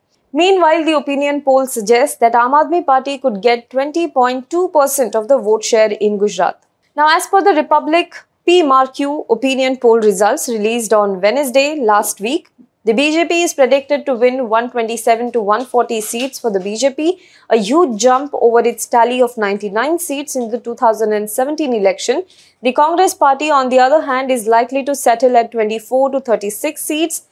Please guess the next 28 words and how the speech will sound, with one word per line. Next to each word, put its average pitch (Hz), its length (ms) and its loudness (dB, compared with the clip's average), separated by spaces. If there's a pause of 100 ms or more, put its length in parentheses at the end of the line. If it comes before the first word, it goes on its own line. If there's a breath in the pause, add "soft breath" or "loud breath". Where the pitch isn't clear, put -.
(240)
whereas 247 280 2
Aam 294 240 2
Aadmi 311 220 -2
Party, 262 380 0
despite 254 680 -2 (120)
its 247 300 -2
high 269 340 2
decibel 226 520 -2
campaign, 247 560 -2 (300 soft breath)
may 294 260 2
end 269 200 0
up 214 180 -4
winning 247 480 -2
only 262 500 0 (260)
between 226 440 -2
nine 254 320 -2
to 254 140 -8
twenty-one 220 600 -4
seats 233 400 -8
in 220 120 -6
the 220 80 -4
one 233 260 -2
hundred 233 300 -2
and 226 200 0
eighty-two 214 460 -6
member 202 400 -2
Gujarat 185 500 -4
Assembly. 190 520 -8